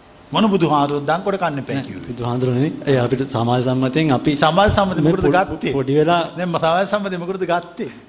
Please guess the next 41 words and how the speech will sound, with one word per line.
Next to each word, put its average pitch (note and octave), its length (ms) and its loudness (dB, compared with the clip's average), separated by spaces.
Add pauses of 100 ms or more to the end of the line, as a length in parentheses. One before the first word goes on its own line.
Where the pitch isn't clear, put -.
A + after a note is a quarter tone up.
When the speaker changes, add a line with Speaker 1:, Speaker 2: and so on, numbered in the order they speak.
(800)
Speaker 1:
මොකද E3+ 180 -2
ඒකට F3+ 260 0
වහල් D#3 340 2
වෙලා G3 220 -2
බොරුවත් F3+ 380 0
තුළ E3+ 160 -2
ජීවත් G#3 380 2
වුණ D3+ 160 -6
යථාර්ථය F3+ 500 0
වෙන D3 180 -4
එකක් F#3+ 240 -8
නේ. D2 180 -20 (880)
Speaker 2:
යථාර්ථය B2+ 360 -4
ඔබ A2+ 100 -4
වහන්සේ B2 220 0
කිව්වට C3+ 180 2
පස්සේ C#3 180 0
දන්නේ. C3 560 -4 (160)
එතන A2+ 240 -4
Speaker 1:
යථාර්ථය E3 440 2
Speaker 2:
නෑ. D#3+ 100 -2
Speaker 1:
දෙකක් D3+ 180 -2 (140)
නේ. C#3 140 -8
එහෙම F3+ 160 -6
එකක් F#3+ 220 -4
නෑ. G3 200 -4
අපි D3 220 -2
ඔක්කොම F#3+ 300 -2
දාගත්ත D3+ 440 -4 (100)
පිස්සු C#3 340 -8
ටිකක් D3+ 260 -4
නේ C3+ 160 -4
තියෙන්නේ. A2 480 -8 (440)
ඈ? D#3 220 0 (120)
මොකද F3+ 400 0
දැන් G3 200 2
ඔයා F#3+ 240 4
ඔය G3 140 2
සැපතිල්ල F3 480 0
කනකොට F3+ 560 -2
පොත්තත් D3 300 -2